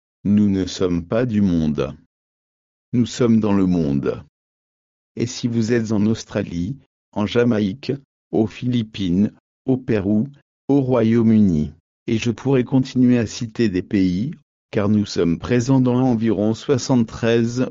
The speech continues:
pays à travers le monde où l'Église de Dieu compte des membres, ces membres ont les mêmes, ou je pourrais dire que n'importe qui dans le monde occidental,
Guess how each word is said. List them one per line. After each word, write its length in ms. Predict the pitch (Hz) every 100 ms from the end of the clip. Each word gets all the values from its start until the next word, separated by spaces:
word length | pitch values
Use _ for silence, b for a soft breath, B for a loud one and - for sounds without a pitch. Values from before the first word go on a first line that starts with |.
| -
pays 320 | 120 110 104
à 60 | 101
travers 460 | - 131 117 117 113
le 140 | 110
monde 380 | 101 98 98 -
où 120 | 113
l'Église 480 | 98 101 101 104 110
de 120 | 113
Dieu 200 | 113 113
compte 280 | 135 139 139
des 120 | 120
membres, 600 | 110 104 101 120 143 143 B B _ _ -
ces 240 | - 104
membres 460 | 98 101 123 117 -
ont 120 | -
les 160 | 98 95
mêmes, 520 | 98 92 95 110 135 - _ _
ou 120 | 135 120
je 140 | 117
pourrais 340 | - 117 120
dire 300 | 120 123 123
que 100 | -
n'importe 640 | 110 117 127 131 120 - 127
qui 160 | 131
dans 140 | 117 110
le 100 | 101
monde 280 | 98 98
occidental, 1000 | 92 92 - 87 85 82 90 82 85 104